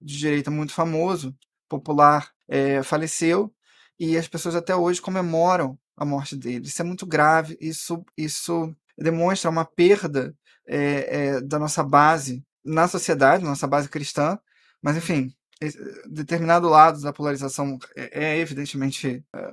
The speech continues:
anticristão e não, não acha que esses valores são, são,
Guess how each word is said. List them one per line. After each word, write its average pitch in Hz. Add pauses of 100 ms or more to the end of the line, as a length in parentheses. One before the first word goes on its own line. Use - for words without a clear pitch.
anticristão 151
e 147
não, 139
não 139
acha 139
que 139
esses -
valores 131
são, 127 (280)
são, 123